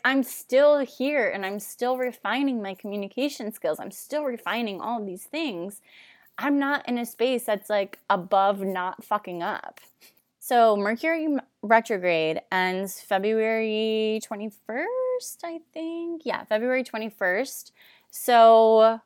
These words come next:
during these next couple of weeks, like, really just pay attention to your communication. Pay attention to the way that people are receiving you.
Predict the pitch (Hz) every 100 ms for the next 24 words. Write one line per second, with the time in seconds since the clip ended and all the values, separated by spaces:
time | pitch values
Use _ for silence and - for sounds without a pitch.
0 | _ _ - 208 233 311 427 349 226 247
1 | 302 - 294 285 226 254 277 - 233 202
2 | 202 269 349 277 - - - 277 302 -
3 | 247 277 240 - 202 - 240 233 226 202
4 | 240 - 196 95 214 208 - 220 226 240
5 | 233 - 214 208 208 208 - 202 208 202
6 | 196 208 - 180 202 220 254 311 370